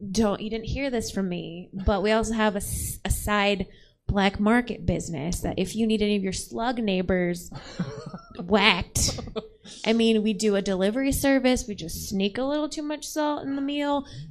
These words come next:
They think they're getting something sweet, and the next thing you know, they're dead, and you can't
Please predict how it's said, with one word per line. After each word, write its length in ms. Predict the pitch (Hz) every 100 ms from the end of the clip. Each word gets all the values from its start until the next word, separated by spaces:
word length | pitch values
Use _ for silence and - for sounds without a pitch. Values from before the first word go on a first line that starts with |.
| 123
They 140 | 185
think 240 | 190 226
they're 120 | 220 247
getting 300 | 262 247 254
something 300 | 269 240 254
sweet, 580 | - 269 262 254 - - - - -
and 140 | 190
the 60 | 180
next 260 | 185 185
thing 160 | 190 190
you 100 | 190
know, 300 | 185 185 - - - -
they're 140 | - 185
dead, 340 | 180 165 160
and 140 | 202 208
you 80 | 185
can't 360 | 196 180 180